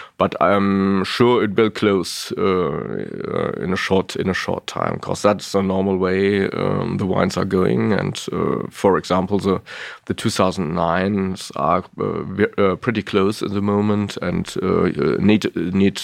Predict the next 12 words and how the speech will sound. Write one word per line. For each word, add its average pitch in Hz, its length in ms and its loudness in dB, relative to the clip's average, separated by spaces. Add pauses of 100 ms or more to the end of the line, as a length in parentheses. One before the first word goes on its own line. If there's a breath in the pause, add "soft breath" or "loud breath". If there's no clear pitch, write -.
much 101 360 2
air, 85 380 0 (580 loud breath)
uh, 95 380 0
to, 95 300 -4
to 98 140 -4
come 92 260 0
back. 92 300 0
Two 120 140 -4
thousand 107 320 -2
ten - 200 0
is - 160 -4
running 110 520 0